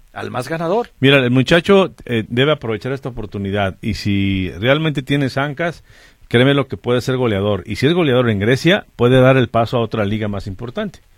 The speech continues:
Speaker 2: Eso es un hecho.
Speaker 1: Eso ya depende
Speaker 2: Debe de
Speaker 1: de
Speaker 2: aprovechar, ya
Speaker 1: eh,
Speaker 2: lo compraron, ya se lo llevaron, tiene que aprovechar ese momento del por qué lo tienen en sus filas, eh, de la expectativa que hay incluso por parte de la afición,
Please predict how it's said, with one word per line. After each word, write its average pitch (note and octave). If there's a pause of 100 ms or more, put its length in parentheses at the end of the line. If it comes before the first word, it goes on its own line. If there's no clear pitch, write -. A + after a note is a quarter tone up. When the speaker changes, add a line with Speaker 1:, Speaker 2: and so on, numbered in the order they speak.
(320)
Speaker 2:
Eso G2
es G#2+
un C3+
hecho. -
Speaker 1:
Eso B2+
ya D3
depende D3
Speaker 2:
Debe G#3+
de G#3+
Speaker 1:
de G#3
Speaker 2:
aprovechar, C3+
ya D3+
Speaker 1:
eh, -
Speaker 2:
lo G3+
compraron, C3
ya C3+
se E3+
lo E3+
llevaron, A#2+
tiene E3+
que F#3+
aprovechar C#3+
ese B2
momento F3 (340)
del A#2
por A2+
qué E3
lo A#2+
tienen C3+
en A2
sus G2
filas, F#3 (360)
eh, G#2
de A2+
la A2
expectativa A#2
que A2+
hay C3+
incluso A#2+
por G2+
parte B2
de A#2
la G2
afición, A#2